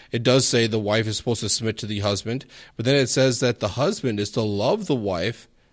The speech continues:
as he loves himself. And so if you don't love your wife as much as you love yourself, if you don't try to take care of your wife as much as you take care of yourself,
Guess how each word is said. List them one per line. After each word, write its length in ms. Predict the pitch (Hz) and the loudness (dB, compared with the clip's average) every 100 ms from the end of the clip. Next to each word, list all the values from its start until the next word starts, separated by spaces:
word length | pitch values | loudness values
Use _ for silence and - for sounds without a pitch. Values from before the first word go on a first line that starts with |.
| _ _ | _ _
as 220 | - 120 117 | -2 0 0
he 80 | |
loves 220 | 123 127 143 | 0 0 0
himself. 640 | 131 170 226 - - - _ _ _ _ _ _ _ _ | -2 -2 -4 -6 -12 -20 _ _ _ _ _ _ _ _
And 180 | - 123 | -2 0
so 320 | - 123 120 | 4 4 4
if 160 | 110 104 | 2 0
you 140 | 120 | 0
don't 220 | 196 185 117 | 2 2 4
love 260 | 135 165 | 2 2
your 180 | 127 113 | 0 -2
wife 600 | 101 101 120 180 - - _ _ _ _ _ | 0 -2 -2 -4 -8 -20 _ _ _ _ _
as 240 | - 110 104 | -6 -4 -2
much 320 | 110 135 - | -2 -2 -2
as 160 | 113 | -4
you 120 | 110 120 | -2 -2
love 200 | 117 117 | -2 -2
yourself, 440 | 113 123 131 - | -4 -2 -2 -4
if 120 | 98 | -6
you 60 | 120 | -2
don't 160 | 135 | -2
try 200 | 117 127 | -2 -2
to 100 | 107 | -2
take 180 | - 107 | -4 -6
care 240 | - 123 135 | -4 -4 -4
of 80 | |
your 140 | 123 120 | -2 -2
wife 340 | 110 127 147 | -2 -2 -4
as 140 | 104 110 | -6 -4
much 200 | 117 - | -6 -6
as 80 | |
you 80 | 104 | -8
take 220 | 101 113 | -4 -4
care 160 | - 113 | -2 -4
of 100 | 104 | -4
yourself, 460 | 95 - 110 123 | -6 -6 -4 -6